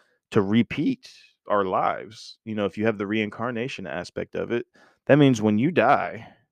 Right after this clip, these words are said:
you were designed to be born on this day by the machines. You were born to live all these days, whatever it is, and die on this day, whatever that day is, whether it's young or old. And then once you die, spin cycle, baby, put that on repeat. You get to go one more time.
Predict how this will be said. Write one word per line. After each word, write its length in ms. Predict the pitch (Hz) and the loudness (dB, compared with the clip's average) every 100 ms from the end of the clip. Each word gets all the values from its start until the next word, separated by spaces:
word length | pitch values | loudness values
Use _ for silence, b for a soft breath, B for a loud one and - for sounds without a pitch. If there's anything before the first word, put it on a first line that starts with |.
| _ _ _ _ | _ _ _ _
you 140 | 135 202 | 2 6
were 100 | 180 | 6
designed 360 | 123 120 110 | 4 4 2
to 40 | 101 | -2
be 120 | 113 | -2
born 340 | 110 107 127 | 0 0 0
on 100 | 127 | -2
this 160 | 135 139 | -4 -6
day 360 | 92 85 92 - | -6 -6 -10 -6
by 140 | 98 | -4
the 60 | 113 | -2
machines. 540 | 131 - 87 85 95 | -4 -8 -10 -12 -8
You 100 | 104 | -4
were 60 | 107 | -2
born 280 | 107 104 92 | 0 -2 -2
to 60 | |
live 340 | 92 104 117 - | -4 -2 -4 -2
all 160 | 107 110 | 0 0
these 200 | 123 110 | -2 -4
days, 300 | 95 90 98 | -4 -4 -2
whatever 360 | 95 98 107 | 0 0 0
it 60 | 98 | -2
is, 220 | 92 92 - | -4 -6 -10
and 160 | 90 | -10
die 280 | 98 107 190 | -4 0 0
on 120 | 87 | -4
this 200 | 78 - - | -12 -20 -20
day, 280 | - - _ _ _ - | -20 -20 _ _ _ -10
whatever 320 | 92 107 127 | -2 -2 -2
that 180 | 101 - | -8 -12
day 140 | 71 | -12
is, 200 | 69 82 | -12 -10
whether 180 | 98 92 | -6 -6
it's 140 | 87 | -8
young 200 | 92 117 | -8 -6
or 220 | 117 123 85 | -4 -4 -6
old. 300 | 82 71 - _ _ _ _ _ 101 | -10 -12 -18 _ _ _ _ _ -8
And 140 | 101 | -6
then 120 | 98 | -4
once 200 | 120 127 | -6 -6
you 80 | 165 | -6
die, 540 | 147 185 170 156 190 - _ _ _ _ _ - | -2 2 2 0 -4 -12 _ _ _ _ _ -20
spin 300 | - 156 143 | -4 -4 -2
cycle, 300 | 117 95 95 | -4 -4 -6
baby, 260 | 101 120 | -6 -6
put 200 | - 123 | -10 -6
that 140 | 127 117 | -4 -4
on 120 | 113 | -2
repeat. 400 | 113 - 113 - - | -4 -4 -6 -8 -10
You 120 | 107 | -4
get 140 | 113 | -4
to 80 | 110 | -4
go 200 | 104 95 | -4 -2
one 280 | 92 101 143 | -2 -4 -2
more 180 | 151 147 | -2 -6
time. 360 | 107 82 - | -8 -14 -16